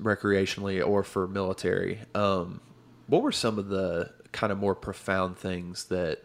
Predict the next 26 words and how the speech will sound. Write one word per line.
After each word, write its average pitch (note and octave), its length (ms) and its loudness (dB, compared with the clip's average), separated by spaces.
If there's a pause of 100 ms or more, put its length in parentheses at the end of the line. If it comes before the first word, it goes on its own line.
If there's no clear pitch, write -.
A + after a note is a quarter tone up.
(160)
that G2 200 -4
hit G#2 320 -4
you F#2 200 -4
and E2 100 -8
changed F#2 300 -6
your F2+ 80 -6
perspective E2+ 600 -6
on F2+ 140 -4
life - 340 -8
while F#2 120 -2
you G2 140 -6
were F#2+ 80 -8
out F#2 200 -6
there? - 240 -6
Were G2+ 140 -2
there F#2+ 160 -2
any G#2 460 -6
significant F#2+ 720 -8
places F#2 520 -4
that E2+ 100 -4
really F#2 260 -4
had F#2+ 160 -4
an F2 80 -8
impact D#2+ 440 -8
on - 140 -8
you? - 120 -14